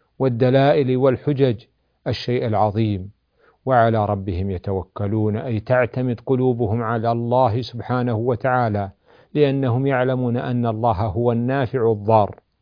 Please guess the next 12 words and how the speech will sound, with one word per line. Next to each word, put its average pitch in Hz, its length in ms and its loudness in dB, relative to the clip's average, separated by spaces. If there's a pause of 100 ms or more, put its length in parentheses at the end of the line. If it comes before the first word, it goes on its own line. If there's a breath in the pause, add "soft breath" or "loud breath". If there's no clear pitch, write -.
(400 soft breath)
وأنه 135 460 2
سبحانه 127 540 -4
هو 131 380 0
المتصرف 123 680 -2
في 120 160 -4
الكون، 107 420 0 (460 soft breath)
وأنه 135 540 2
لا 139 260 4
يقع 123 340 0
شيء 135 360 0
في 123 100 0
الكون 117 480 4